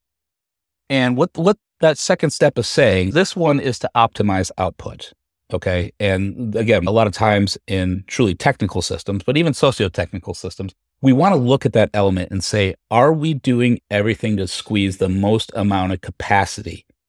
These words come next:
within the constraints, though? We can't forget that, 'cause we could say in ninety-one that,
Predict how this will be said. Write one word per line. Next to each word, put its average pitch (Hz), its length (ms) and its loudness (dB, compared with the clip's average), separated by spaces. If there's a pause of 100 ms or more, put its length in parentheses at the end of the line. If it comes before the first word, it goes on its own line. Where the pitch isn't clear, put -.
(360)
within 143 680 4
the 139 100 2
constraints, 117 880 2
though? 87 200 -6
We 110 140 -4
can't 135 420 0
forget 120 240 0
that, 92 160 -2
'cause 120 160 4 (100)
we 180 120 2
could 240 120 2
say 143 200 4
in 117 80 6
ninety-one 110 720 4 (580)
that, 113 300 2